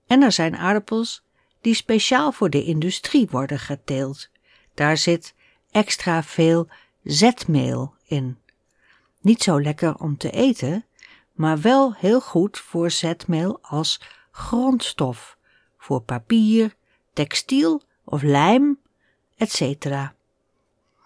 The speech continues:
En tegenwoordig kunnen ze er ook eiwitten uithalen, proteïne, die zijn ook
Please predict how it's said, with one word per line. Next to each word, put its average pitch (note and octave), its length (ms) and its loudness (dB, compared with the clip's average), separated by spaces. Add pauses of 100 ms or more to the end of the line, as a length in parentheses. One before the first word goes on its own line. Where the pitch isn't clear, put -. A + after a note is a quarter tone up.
(220)
En F3+ 160 0
tegenwoordig F#3+ 800 0 (320)
kunnen G#3 280 6
ze - 260 0
er - 280 -4
ook C4+ 360 -2 (260)
eiwitten D3+ 720 4 (160)
uithalen, C3+ 800 -4 (400)
proteïne, G#3 760 4 (540)
die E3 100 -4
zijn E3+ 340 -2
ook A#3+ 340 -4